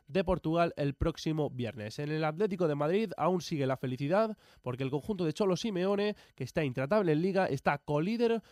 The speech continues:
junto al Fútbol Club Barcelona. Le saca ocho puntos al Real Madrid. Hoy se entrenará la primera plantilla en la Ciudad Deportiva del Cerro del Espino, en Majadahonda, a partir de las diez y media. También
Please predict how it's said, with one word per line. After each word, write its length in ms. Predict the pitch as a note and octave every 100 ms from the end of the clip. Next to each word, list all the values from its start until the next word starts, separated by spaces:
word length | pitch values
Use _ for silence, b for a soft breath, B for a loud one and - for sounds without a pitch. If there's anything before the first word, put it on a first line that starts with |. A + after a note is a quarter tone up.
| b
junto 380 | - G#3 G3+ A3
al 120 | E3
Fútbol 360 | - G3 G3+ F3
Club 180 | G#3
Barcelona. 480 | A3 F#3+ A3 G#3+ C3+
Le 80 | A#2+
saca 320 | - F3+ G#3+ -
ocho 320 | G#3+ - F#3+
puntos 360 | G#3+ G#3 G#3
al 140 | F#3 E3+
Real 200 | G3 G#3+
Madrid. 360 | F#3 C3 G#2+ _ b b b
Hoy 320 | F#3+ A3+ A#3
se 120 | -
entrenará 420 | D3+ D3 F3+ G3+
la 120 | G3+ D3+
primera 320 | D#3+ F#3 D3+
plantilla 420 | C#3+ C#3+ G#3 G#3+
en 60 | E3
la 60 |
Ciudad 220 | C#3 D3+
Deportiva 480 | E3+ D3 D3 C#3+ C3+
del 160 | C3+ C3+
Cerro 260 | F#3+ E3
del 100 | E3+
Espino, 300 | F3 - F#3+
en 80 | D3+
Majadahonda, 640 | C#3+ A3+ F3 F3 F3+ F3+ F3+ B B
a 160 | B2+ C3
partir 400 | C3+ C#3 G3+ G#3+
de 80 |
las 180 | F#3+ D3+
diez 220 | D3+ G#3
y 80 | F3+
media. 340 | F3 F#3+ B2 A2
También 560 | A#2+ C#3 F#3 G#3+ A3